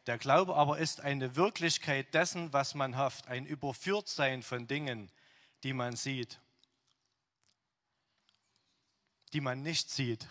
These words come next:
richtig. Auf das Thema Sehen und Nichtsehen werden wir heute auch noch kommen.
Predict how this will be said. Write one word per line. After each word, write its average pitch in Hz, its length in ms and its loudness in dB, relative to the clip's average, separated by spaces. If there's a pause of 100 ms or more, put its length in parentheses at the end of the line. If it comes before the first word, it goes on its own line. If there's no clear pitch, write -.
richtig. 156 520 4 (960)
Auf 135 180 0
das 151 180 0
Thema 175 360 8
Sehen 196 400 4
und 160 220 2
Nichtsehen 190 580 4
werden 175 260 6
wir 156 100 4
heute 160 240 8
auch 165 140 2
noch 151 220 -2
kommen. 104 320 -8